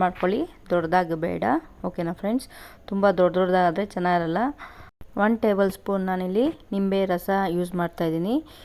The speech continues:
ಇದಿಷ್ಟನ್ನ ಹಾಕಿ, ಸ್ವಲ್ಪ ಮೊಸರು ಹಾಕಿ ನೀಟಾಗಿ ಮಿಕ್ಸ್ ಮಾಡ್ಕೊಳ್ಳೋಣ ಫ್ರೆಂಡ್ಸ್. ನೀಟಾಗಿ ಎಲ್ಲೂ ಗಂಟು ಕಟ್ದಿರ ನೀಟಾಗಿ ಹಾಕಿ, ನಾನಿಲ್ಲಿ ಟೂ ಸ್ಪೂನ್ಸ್ ಎಷ್ಟು ಬೇಕೋ ಅಷ್ಟು ಕ್ವಾಂಟಿಟಿ ನೋಡಿಕೊಂಡು ಮಿಕ್ಸ್ ಮಾಡ್ಕೊಳ್ಳೋಕ್ಕೆ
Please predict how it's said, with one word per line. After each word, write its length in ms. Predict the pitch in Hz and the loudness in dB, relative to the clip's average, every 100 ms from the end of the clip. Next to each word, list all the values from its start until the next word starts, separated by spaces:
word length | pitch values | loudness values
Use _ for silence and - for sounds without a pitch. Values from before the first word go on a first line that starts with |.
| - - 185 | -20 -6 0
ಇದಿಷ್ಟನ್ನ 640 | 190 185 - 226 214 240 311 233 180 | 0 -2 -6 -2 2 2 2 0 0
ಹಾಕಿ, 360 | 180 - 214 294 320 - - | 0 -2 -4 -4 -6 -16 0
ಸ್ವಲ್ಪ 260 | 214 220 220 190 | 0 2 0 2
ಮೊಸರು 280 | 180 - 180 | 0 2 2
ಹಾಕಿ 280 | 165 - 208 285 - - - - | 2 -2 -4 -4 -12 -20 -20 -6
ನೀಟಾಗಿ 520 | 196 202 196 180 208 311 - - | -4 -2 0 0 2 0 -4 -4
ಮಿಕ್ಸ್ 200 | 208 - 196 | -4 -2 2
ಮಾಡ್ಕೊಳ್ಳೋಣ 440 | 180 165 170 160 156 - | 2 4 2 2 -2 -2
ಫ್ರೆಂಡ್ಸ್. 300 | 156 156 - - - - - - - - - - - - - - - 202 | -2 -4 -10 -18 -20 -20 -18 -18 -20 -20 -20 -20 -20 -20 -20 -20 -4 -2
ನೀಟಾಗಿ 420 | 208 208 190 247 196 | 2 2 2 4 4
ಎಲ್ಲೂ 160 | 190 262 - 160 | 2 0 -4 0
ಗಂಟು 240 | 202 208 - | 0 2 0
ಕಟ್ದಿರ 360 | 190 165 190 247 339 - - - - 202 | 0 0 -2 -2 -4 -12 -20 -20 -6 -4
ನೀಟಾಗಿ 360 | 208 202 202 214 | -2 -2 -2 -4
ಹಾಕಿ, 260 | 196 262 330 254 202 | -4 -2 0 0 0
ನಾನಿಲ್ಲಿ 360 | 190 196 240 349 - - - | 0 0 0 -2 -10 -4 2
ಟೂ 80 | 220 214 | 4 2
ಸ್ಪೂನ್ಸ್ 420 | - - 214 220 - - 180 | -2 -4 -2 -2 -8 -6 -6
ಎಷ್ಟು 180 | 208 - 214 | -4 -2 -2
ಬೇಕೋ 200 | 202 - 196 | -2 2 2
ಅಷ್ಟು 180 | 185 190 185 | 2 -4 -2
ಕ್ವಾಂಟಿಟಿ 400 | 196 180 - 185 | -2 -4 -2 0
ನೋಡಿಕೊಂಡು 500 | 185 180 196 185 202 330 - - - - - 220 | 0 0 -2 0 -2 -4 -6 -20 -20 -20 0 0
ಮಿಕ್ಸ್ 200 | 220 - | 0 2
ಮಾಡ್ಕೊಳ್ಳೋಕ್ಕೆ 560 | 220 196 190 180 175 | 2 4 2 2 0